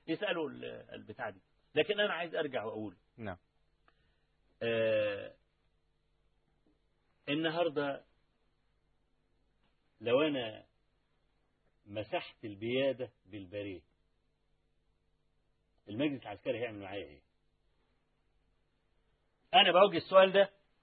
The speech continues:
Speaker 1: لأن دي حصلت قدامي في معسكر التدريب.
Speaker 2: نعم.
Speaker 1: في معسكر التدريب عسكري عايز يلمع البيادة، ما لقاش حاجة يلمع بيها لأنه في ال-، في ال-، في ال-، واقف في، في المع-، في، بي-، بيتدرب.
Speaker 2: مم.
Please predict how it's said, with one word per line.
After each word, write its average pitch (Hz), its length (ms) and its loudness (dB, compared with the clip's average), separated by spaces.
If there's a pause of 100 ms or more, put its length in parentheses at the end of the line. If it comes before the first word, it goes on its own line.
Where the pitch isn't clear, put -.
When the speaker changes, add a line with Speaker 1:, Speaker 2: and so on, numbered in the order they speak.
(200)
Speaker 1:
لأن 135 160 0
دي 160 120 0
حصلت 156 360 -2
قدامي 143 360 -2
في 120 260 -10
معسكر 120 440 -4
التدريب. 117 560 -4 (500)
Speaker 2:
نعم. 92 120 -10 (1400)
Speaker 1:
في 87 60 -14
معسكر 123 280 -2
التدريب 151 400 -2 (340)
عسكري 196 560 0 (1000)
عايز 135 280 4
يلمع 160 420 2
البيادة، 127 420 2 (1160)
ما 123 100 2
لقاش 196 280 4
حاجة 175 220 -4
يلمع 156 300 0
بيها 147 200 -2
لأنه 147 260 -2
في 127 180 -6
ال-، 117 180 -10
في - 100 -14
ال-، 110 60 -12
في 117 100 -14
ال-، 110 160 -12
واقف 131 360 -2
في، 104 140 -10
في 95 140 -20
المع-، 98 360 -14
في، 95 240 -20
بي-، 101 120 -14
بيتدرب. 107 440 2 (460)
Speaker 2:
مم. 101 140 -20